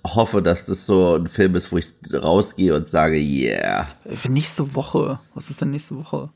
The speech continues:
Speaker 1: Das darf man ja sagen, in welche P V
Speaker 2: Ja.
Speaker 1: man geht. Man darf
Speaker 2: Ja.
Speaker 1: ja, ich hab ihn ja auch nicht gesehen, also ich kann nicht sagen,
Speaker 2: Ja.
Speaker 1: ob der gut oder schlecht ist. Und das ist Sinners, zu Deutsch ist der
Speaker 2: Ach so.
Speaker 1: Bl-, zu Deutsch ist der Blood in Sinners.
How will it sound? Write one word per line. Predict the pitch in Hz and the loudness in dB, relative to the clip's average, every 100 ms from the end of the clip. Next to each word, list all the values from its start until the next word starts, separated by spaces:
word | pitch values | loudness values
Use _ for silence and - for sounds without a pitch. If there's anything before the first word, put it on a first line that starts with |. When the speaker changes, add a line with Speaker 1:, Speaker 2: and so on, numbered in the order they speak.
| _ | _
Speaker 1:
Das | - 117 - | -4 -2 2
darf | - - | 2 2
man | 220 | 2
ja | 190 123 | 4 4
sagen, | 127 131 120 | 6 6 4
in | 107 98 | 2 2
welche | 113 - | 2 0
P | 120 | -2
V | 127 139 | 0 2
Speaker 2:
Ja. | 117 | 2
Speaker 1:
man | 95 82 | 2 2
geht. | 90 82 | 0 2
Man | 87 78 | 0 2
darf | 87 80 | 2 2
Speaker 2:
Ja. | |
Speaker 1:
ja, | 92 87 - | 2 0 -2
ich | 101 135 | 0 0
hab | 135 | 2
ihn | 131 | 2
ja | 117 | 4
auch | |
nicht | 113 107 | 2 0
gesehen, | 120 101 135 101 | 0 2 2 4
also | 85 80 | 2 0
ich | 82 | -2
kann | 104 | 0
nicht | 101 - | 0 2
sagen, | 98 101 | 2 2
Speaker 2:
Ja. | 80 | 0
Speaker 1:
ob | |
der | 82 80 | -2 -4
gut | 85 85 | -2 -2
oder | 80 | -2
schlecht | - 78 - | -2 -4 -2
ist. | 76 - - - - - - - - | -4 -4 -10 -10 -10 -14 -18 -20 -12
Und | - 110 | -2 0
das | 107 | 2
ist | 110 101 - - - | 2 2 -2 -8 2
Sinners, | 123 123 120 117 - - - | 4 6 4 2 -2 -12 -10
zu | - | -4
Deutsch | 95 101 107 - | 2 4 4 0
ist | 101 - | -4 2
der | 95 | 2
Speaker 2:
Ach | |
so. | - - 151 | 4 4 2
Speaker 1:
Bl-, | 139 - _ _ | 0 -8 _ _
zu | - 87 | -8 2
Deutsch | 110 127 - | 4 4 2
ist | 107 | 0
der | 87 | 2
Blood | 73 107 - 90 | 2 0 0 -6
in | 80 | -12
Sinners. | - 82 85 95 95 - | -8 -2 0 0 -2 -14